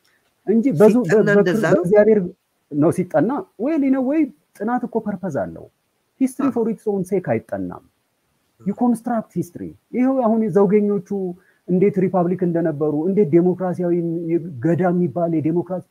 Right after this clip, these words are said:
Speaker 1: ከግሪክ የቀደመ ዲሞክራሲ እንዴት እንደነበራቸው፣ ምኒልክ የተባለው ዳቢሎስ፣ ፕሪሚቲቭ ዳቢሎስ መጥቶ እንዴት እንዳጠፋባቸው ይተርኩ የለ እንዴ? Go
Speaker 2: ለ-፣
Speaker 1: on for fifty
Speaker 2: ታሪክ
Speaker 1: years,
Speaker 2: የሚጠናው
Speaker 1: this becomes
Speaker 2: እሱ፣
Speaker 1: solid
Speaker 2: እሱ፣
Speaker 1: history ይሆናል ይሄ።
Speaker 2: እሱ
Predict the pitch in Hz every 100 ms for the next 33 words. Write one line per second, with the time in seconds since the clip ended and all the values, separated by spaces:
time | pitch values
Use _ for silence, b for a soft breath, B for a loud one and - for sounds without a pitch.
0 | _ - 165 175 175 180 170 160 160 170
1 | 151 156 170 165 165 160 147 139 131 117
2 | 123 120 - 113 _ _ _ 190 208 202
3 | 196 175 170 160 170 143 151 156 165 165
4 | 135 - 165 170 160 139 120 151 151 156
5 | 160 151 170 160 160 156 147 - 165 143
6 | 151 156 - _ - 196 220 233 233 285
7 | 330 165 92 - _ _ _ - 160 277
8 | 277 262 247 - 226 220 233 247 240 320
9 | - 196 160 196 220 220 - 359 226 220
10 | 202 190 175 170 165 135 104 92 92 -
11 | - 135